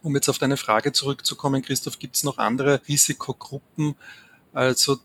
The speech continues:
du hast schon ganz wichtige Risikogruppen genannt. Das sind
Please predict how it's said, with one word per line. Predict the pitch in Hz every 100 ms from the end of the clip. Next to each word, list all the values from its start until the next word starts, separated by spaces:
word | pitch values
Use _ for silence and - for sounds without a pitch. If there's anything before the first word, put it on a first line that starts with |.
| _
du | - 127
hast | 127 - -
schon | - 135
ganz | 131 127 -
wichtige | 135 - - 139 135
Risikogruppen | 135 127 104 - - 131 - 131
genannt. | 135 123 101 123 - -
Das | 131 -
sind | - 131 127